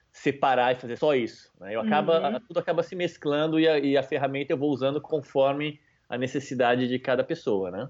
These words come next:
Speaker 2: Bacana, vai levando um pouco do que é efetivo de cada, de cada área, é, vai pegando as melhores técnicas e mesclando, muito legal, muito
Speaker 1: Isso,
Speaker 2: bacana.
Speaker 1: isso aí dependendo com a necessidade de cada pessoa,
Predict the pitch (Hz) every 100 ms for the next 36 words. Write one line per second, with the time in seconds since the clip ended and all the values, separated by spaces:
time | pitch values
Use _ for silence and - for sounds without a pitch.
0 | _ _ _ 208 190 190 - 220 202 202
1 | 202 214 214 220 233 220 233 226 220 220
2 | 220 214 220 220 - 240 233 220 220 220
3 | 220 226 208 190 - - - _ 208 214
4 | 208 208 214 202 208 254 294 302 - 196
5 | 190 190 202 214 208 220 214 220 214 214
6 | 220 - 240 262 277 247 220 220 214 214
7 | - 208 226 269 254 247 220 208 220 247
8 | 247 226 180 165 135 143 135 214 214 160
9 | 131 147 160 151 170 165 170 165 165 151
10 | 151 143 165 165 196 - 123 101